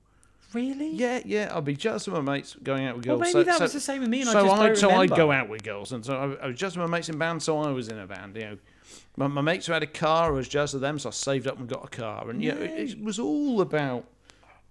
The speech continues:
Speaker 2: you know, and, and that's the point. When you get, you get older and you get a bit later on in life, you're like, "Well, what a load of cobblers that is." But when
Speaker 1: Do
Speaker 2: you're
Speaker 1: you
Speaker 2: young,
Speaker 1: get, do you still get jealous about l-, work and non-work stuff?
Speaker 2: I don't,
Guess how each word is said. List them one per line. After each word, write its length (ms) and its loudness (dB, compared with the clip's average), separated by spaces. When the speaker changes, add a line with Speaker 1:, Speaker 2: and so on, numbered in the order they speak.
Speaker 2:
you 120 -4
know, 80 -2
and, 340 0
and 140 -6
that's 160 -10
the 80 -4
point. 320 -4
When 100 -4
you 80 -6
get, 180 -4
you 120 -8
get 180 -6
older 320 -2
and 140 -6
you 40 -8
get 160 -6
a 40 -20
bit 120 -10
later 220 -4
on 80 -6
in 80 -10
life, 200 -12
you're 100 -14
like, 180 -14
"Well, 100 -16
what 140 -10
a 20 -10
load 160 -6
of 80 -14
cobblers 340 -6
that 200 -8
is." 140 -12
But 200 -4
when 160 -6
Speaker 1:
Do 80 -4
Speaker 2:
you're 160 -2
Speaker 1:
you 60 -2
Speaker 2:
young, 240 -2
Speaker 1:
get, 360 -2
do 100 -6
you 60 -4
still 280 -2
get 200 -8
jealous 440 -4
about 480 -6
l-, 160 -10
work 600 -4
and 460 -6
non-work 800 -6
stuff? 680 -14
Speaker 2:
I 100 -14
don't, 200 -14